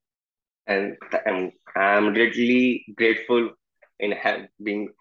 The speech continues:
a part of your series. Uh, it's a lovely experience. And I just love the way you are helping the newcomers. And I literally, I'm saying it again, like, I can't forget the day when I first met you. You are so helpful, you are so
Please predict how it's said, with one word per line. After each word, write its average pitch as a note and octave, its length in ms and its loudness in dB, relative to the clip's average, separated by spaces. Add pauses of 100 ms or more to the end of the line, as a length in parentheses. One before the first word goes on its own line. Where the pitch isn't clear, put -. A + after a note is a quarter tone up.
(460)
a G#2 80 2
part G2+ 380 2
of G2 180 -4
your F#2+ 320 -8
series. G#2+ 560 -2 (160)
Uh, F2+ 120 0 (140)
it's - 220 -6
a F3 100 2
lovely F3 380 2
experience. B2+ 960 -2 (360)
And A#2+ 120 2
I C3 120 0
just C3+ 280 -6 (100)
love A#2 360 -2
the A2+ 120 -4
way A#2 140 -4
you A#2 160 -6
are A2+ 160 -6
helping G#2 400 -6
the G#2 80 -4
newcomers. G#2 800 -4 (420)
And A2 140 2
I A#2+ 200 2 (260)
literally, C#3+ 400 2
I'm C#3 280 0
saying B2 320 -4
it B2 180 -4
again, A2 320 -8
like, B2 160 -6 (100)
I B2 100 -4
can't A#2+ 280 -4
forget A#2+ 320 -2
the G#2+ 100 -4
day A2+ 200 -4
when G#2+ 180 -8
I F#2+ 160 -8 (160)
first G2+ 240 -4
met G2+ 240 -2
you. A#2+ 120 -4 (340)
You A#2+ 160 4
are C#3 100 4
so C3+ 260 2
helpful, B2+ 540 -2
you A#2+ 140 -2
are A#2+ 80 2
so A2 200 -10